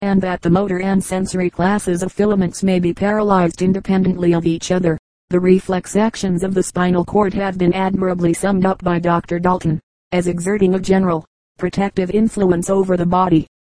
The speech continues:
presiding over the involuntary action of the limbs and trunk,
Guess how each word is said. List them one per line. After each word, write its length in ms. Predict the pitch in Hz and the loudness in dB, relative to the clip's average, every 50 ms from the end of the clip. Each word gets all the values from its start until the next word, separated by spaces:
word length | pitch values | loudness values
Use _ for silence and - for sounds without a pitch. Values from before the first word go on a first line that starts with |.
| _ - | _ -4
presiding 580 | 180 170 175 180 196 220 226 208 190 185 185 | -2 -2 0 0 0 2 2 4 4 4 4
over 260 | 196 202 202 196 190 185 | 2 2 2 2 0 0
the 140 | 180 180 | 0 0
involuntary 760 | 175 175 180 180 185 185 185 185 185 180 180 175 170 170 170 190 | 0 0 0 2 2 2 2 2 0 0 0 -2 -2 -2 -2 -2
action 360 | 202 214 - - - 175 175 | -2 -2 -4 -4 -4 -2 -2
of 100 | 185 185 | 0 0
the 80 | 180 | 0
limbs 280 | 170 180 196 196 185 - | 0 2 0 0 -2 -2
and 220 | 190 190 190 185 | 0 0 0 0
trunk, 360 | - - 185 185 180 170 - | 0 0 0 0 0 -2 -4